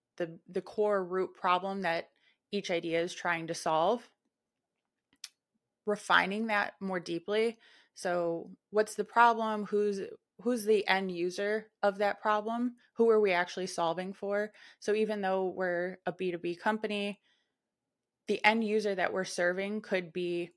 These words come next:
their end user. It could be different personas within their company. So making sure we understand the audience that we're serving,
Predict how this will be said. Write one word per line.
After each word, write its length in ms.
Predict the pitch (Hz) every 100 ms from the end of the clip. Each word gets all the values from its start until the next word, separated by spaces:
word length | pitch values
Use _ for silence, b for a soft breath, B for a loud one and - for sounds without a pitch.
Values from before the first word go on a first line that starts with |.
| _ -
their 340 | 156 151 165
end 220 | 208 214
user. 440 | 208 214 220 220 226
It 100 | 190
could 280 | - 185 170
be 260 | 180 180 170
different 420 | 170 185 196 -
personas 500 | 185 - 170 180 180
within 280 | 175 - 156
their 160 | 175
company. 500 | 180 196 202 196 190
So 380 | 190 180 170 175 B B B _ -
making 280 | 202 214 202
sure 200 | - 190
we 140 | 185
understand 560 | - 175 175 - 170 170
the 100 | -
audience 400 | - 170 170 180
that 140 | 175 165
we're 100 | 175
serving, 640 | - 160 160 175 180 185